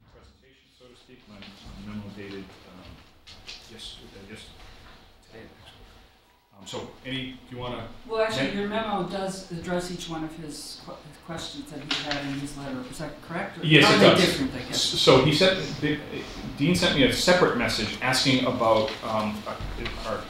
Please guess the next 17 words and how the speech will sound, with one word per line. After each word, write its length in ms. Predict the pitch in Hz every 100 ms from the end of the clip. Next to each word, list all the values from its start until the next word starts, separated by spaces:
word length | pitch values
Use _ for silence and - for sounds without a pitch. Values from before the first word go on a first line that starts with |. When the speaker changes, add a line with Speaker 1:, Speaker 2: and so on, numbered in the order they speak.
| - -
Speaker 1:
school 400 | - 151 156 147
cost 560 | - 127 - - - -
Speaker 2:
That's 140 | 156 127
Speaker 1:
apportioned 480 | 123 - 117 107 -
to 60 | -
Carlisle. 520 | - 104 98 - 175
Speaker 2:
Okay, 140 | 175
you 80 | 160
wanna 160 | 170 180
go 60 |
Speaker 1:
So, 100 | 190
Speaker 2:
right 140 | 190 185
to 100 | 185
that 260 | 196 202
Speaker 1:
so 220 | - 151 135
Speaker 2:
first? 160 | 131
Speaker 1:
it's 340 | 139 135 -